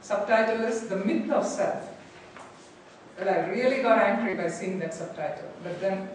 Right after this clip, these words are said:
you know, you cannot express your, your anger except in writing in, in academics.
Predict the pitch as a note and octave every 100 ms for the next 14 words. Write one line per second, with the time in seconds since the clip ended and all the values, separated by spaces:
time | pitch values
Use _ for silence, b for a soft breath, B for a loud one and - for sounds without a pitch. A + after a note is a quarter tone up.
0 | - D#3+ D3 F3+ G3 F#3+ G3 F#3 - G3+
1 | G3 F3 E3+ E3 - F3 E3+ E3+ A3+ -
2 | - - - G#3+ F3 D#3+ D#3+ E3 - E3
3 | - - E3 D#3+ D#3+ E3 D#3 - D#3+ D3
4 | - - -